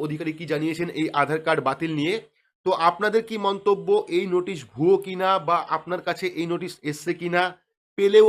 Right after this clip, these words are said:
আপনি কি করেছেন, অবশ্যই কমেন্ট বক্সে কমেন্ট করে জানাবেন। আর আমরা কিন্তু ইতিমধ্যেই আধারের অফিস বলুন, যাবতীয় কো-,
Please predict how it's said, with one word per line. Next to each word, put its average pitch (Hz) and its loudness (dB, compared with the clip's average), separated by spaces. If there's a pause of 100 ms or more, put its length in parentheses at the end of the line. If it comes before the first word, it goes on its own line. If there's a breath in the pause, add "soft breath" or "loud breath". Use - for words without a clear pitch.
(100)
আপনি 180 -4
কি 190 -12
করেছেন, 185 -2 (400)
অবশ্যই 170 2
কমেন্ট 165 -2
বক্সে 165 -4
কমেন্ট 156 -6
করে 165 -4
জানাবেন। 151 0
আর 151 0
আমরা 156 -2
কিন্তু 175 -8 (140)
ইতিমধ্যেই 175 -2 (560)
আধারের 160 2 (180)
অফিস 151 -8 (120)
বলুন, 185 2
যাবতীয় 151 -2 (100)
কো-, 160 -6